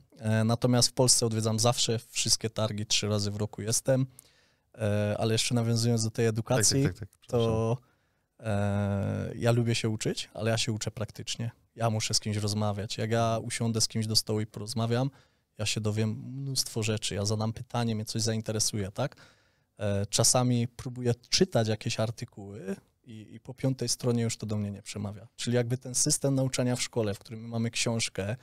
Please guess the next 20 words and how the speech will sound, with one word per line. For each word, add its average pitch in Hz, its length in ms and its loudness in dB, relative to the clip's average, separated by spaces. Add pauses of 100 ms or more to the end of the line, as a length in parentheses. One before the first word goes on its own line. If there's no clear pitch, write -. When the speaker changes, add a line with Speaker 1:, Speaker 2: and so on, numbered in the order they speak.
(300)
Speaker 2:
Mhm. 107 200 -6
Speaker 1:
my 127 60 -4
czytamy 131 400 2
tą 117 140 -4
książkę, 107 360 -4
nie 113 100 -2
potrafimy 127 440 0
zadać 117 300 2
pytania, 110 600 -2
coś 117 240 -2
nas 120 160 2
nurtuje, 117 500 -4
nie 117 120 2
umiemy 131 280 4
przejść 123 260 0
dalej, 123 240 4
bo 113 100 -4
się 120 140 -4
gdzieś 113 140 -6
zablokowaliśmy, 117 800 -4